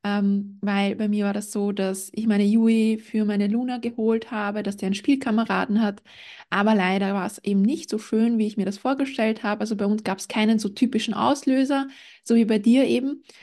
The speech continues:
sondern da war einfach von Anfang an die Beziehung nicht gut. Da gab's von Anfang an Fauchen und Knurren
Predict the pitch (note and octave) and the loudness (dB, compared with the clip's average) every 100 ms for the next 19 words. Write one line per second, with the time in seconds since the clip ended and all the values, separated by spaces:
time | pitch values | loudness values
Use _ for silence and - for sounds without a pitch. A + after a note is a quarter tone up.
0 | - _ - A#3 A3+ A3+ A3 G#3 G#3+ G#3+ | -20 _ -2 2 4 4 2 0 -2 -4
1 | - F#3+ G3 G3+ G#3 A3 E3+ F3 - F3+ | -8 -4 -2 -2 -4 -4 -4 -4 -4 -2
2 | F#3 G3 F#3 - G3+ G3 F#3+ F#3+ - A#3+ | -2 -2 -6 -4 0 2 0 -2 2 4
3 | F4 - - _ _ _ _ _ _ _ | 4 0 -16 _ _ _ _ _ _ _
4 | - G#3+ G3+ G#3 - D#3+ G#3+ A3 G3 G3+ | -6 -2 -2 -2 -4 -2 0 0 0 0
5 | G3 G#3+ A3+ G#3+ G#3 - B3+ C#4 C#4 D#4+ | 0 0 0 -2 -2 -2 2 2 0 -6